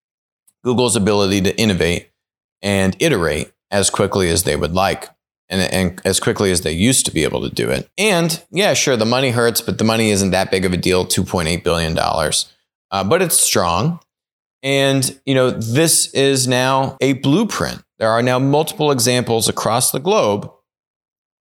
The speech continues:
of different ways that you can rein in the power. Um, is it breaking up the big,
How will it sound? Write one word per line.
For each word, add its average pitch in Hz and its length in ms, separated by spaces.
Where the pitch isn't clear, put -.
of 95 120
different 127 360
ways 104 580
that 104 240
you 107 220
can 98 420
rein 101 300
in 95 160
the 90 80
power. 73 600
Um, 98 320
is 113 160
it 117 100
breaking 135 340
up 127 120
the 127 80
big, 113 380